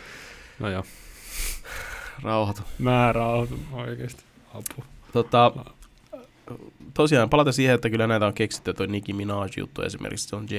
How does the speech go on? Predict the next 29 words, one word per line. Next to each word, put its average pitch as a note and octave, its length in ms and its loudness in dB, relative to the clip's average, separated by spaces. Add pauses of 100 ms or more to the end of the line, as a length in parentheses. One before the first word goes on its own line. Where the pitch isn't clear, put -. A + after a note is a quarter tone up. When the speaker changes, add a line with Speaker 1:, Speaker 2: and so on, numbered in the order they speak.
Speaker 2:
C, - 180 -8
ihan G2 420 -4
hassu, G2+ 320 -4
ja G2+ 220 -4 (480)
ihmismieli C3 460 2
on B2+ 120 4
utelias G#2 520 0
ja F#2 160 0
tykkää G2+ 440 0
Speaker 1:
Mm. F#2 180 0
Speaker 2:
leiki-, G#2+ 360 -2
leikitellä G2+ 520 -2
ajatuksilla, F#2+ 560 -4
ja F2+ 180 -6
suurin G#2 300 -6
osa G2 180 -6
näistähän F#2 320 -10
nyt - 120 -16
perustuu - 480 -6
siihen, - 300 -8
mutta G#2+ 260 0
Speaker 1:
Mm. G#2 60 2
Speaker 2:
esimerkiksi G#2+ 300 -4
tää G#2+ 240 0
M G#2 80 -6
K - 80 -8
Ultra, A#2+ 540 2
miksipä G#2 420 -6
ei, A2+ 380 -2